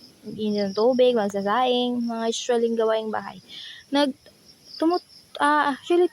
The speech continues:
tulong-tulong naman kami sa gawaing bahay. Yung kapatid ni jowa, siya minsan yung nagsasaing, naghuhugas ng plato. Tas minsan naman, ako nagsasaing, siya naghuhugas ng plato, minsan ako naghuhugas ng plato. Yun, tulong-tulong lang sa gawaing bahay para mabilis matapos. So, ayun nga,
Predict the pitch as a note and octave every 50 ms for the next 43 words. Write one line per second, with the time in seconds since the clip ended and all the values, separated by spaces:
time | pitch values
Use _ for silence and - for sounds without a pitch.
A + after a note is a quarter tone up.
0 | - - E4 E4 D#4+ D#4+ D#4+ D#4+ - D4+ D4+ D4 C#4+ C#4+ C#4 C#4 C#4 C#4 C#4 C4+
1 | - C4 C4 B3+ B3+ C4 B3 B3+ B3 A#3+ A#3 A#3+ A#3+ A3+ A3+ A3+ A3+ G3+ G3 G3
2 | G3+ G3+ G#3+ A3 A3 A3 A3 A3 - - A3+ - A3 G#3+ - A3 G#3 G#3 A3 G#3+
3 | A#3 A#3+ A#3+ A#3+ A#3 A3+ A3 A3 - - A3+ G#3+ G#3+ G#3+ G#3+ - G#3+ G#3+ G#3+ G#3+
4 | G#3 G#3 - - G3+ G3 - B3+ C#4+ D4+ D4 C#4+ C#4 C#4 C4 A#3+ A3 G#3+ G#3 G#3
5 | G3+ G#3+ - A3 G#3 G#3+ B3+ C#4 C#4+ C#4+ - C#4 C4+ C#4 - _ - - - -
6 | - _ - - A3+ - - - - A#3+ A#3+ A#3+ - C#4 C#4+ D4+ D4+ C#4+ C4+ C4+
7 | C4 B3+ B3+ A#3 G3+ A3 G#3+ G#3 G3+ F#3+ - - - C#4 D4+ D#4 C#4+ C#4+ C#4 C4+
8 | C4+ C4 - - A3+ G#3+ G#3 G#3 G#3 G3+ G#3 G3+ - G#3 G3+ - C#4+ D#4+ E4 -
9 | - D4+ D4 C#4+ C4+ C4+ C#4 - B3 G#3+ G#3 G#3 G#3+ G#3+ G#3+ G#3 G#3 G#3 G3+ G#3+
10 | - A#3+ C4+ D4 D4+ - D4 C#4+ - - - - - - - - _ _ - -
11 | - - A#4 A4+ G#4+ G4 G4+ F#4+ F#4+ F#4+ F#4+ F4+ F4+ F4+ F4+ F4+ E4 - E4 C#4+
12 | D4 D4 C#4+ C#4 C4 C4 B3+ B3+ B3+ B3 B3+ B3 B3 B3 A#3 A#3+ A#3 - B3 A3+
13 | A#3+ A#3 A3 - A3 G#3+ - _ - - _ - - E4 E4 F4 F#4 F#4+ F#4 F4+
14 | F4 E4+ D#4 B3 A3+ A3 G#3 G3+ G#3+ A#3+ C4+